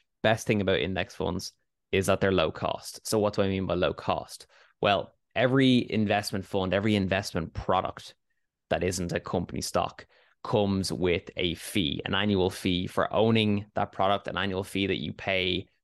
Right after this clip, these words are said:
to the investment provider for creating that product, right? So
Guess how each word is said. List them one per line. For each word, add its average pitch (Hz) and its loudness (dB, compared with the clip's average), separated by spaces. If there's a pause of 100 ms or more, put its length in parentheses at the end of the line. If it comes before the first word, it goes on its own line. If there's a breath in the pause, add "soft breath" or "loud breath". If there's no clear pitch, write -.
(140)
to - -2
the 98 2
investment 95 -2
provider 90 -2
for 98 0
creating 95 2
that 80 -6
product, - -4
right? 90 0 (640)
So 95 0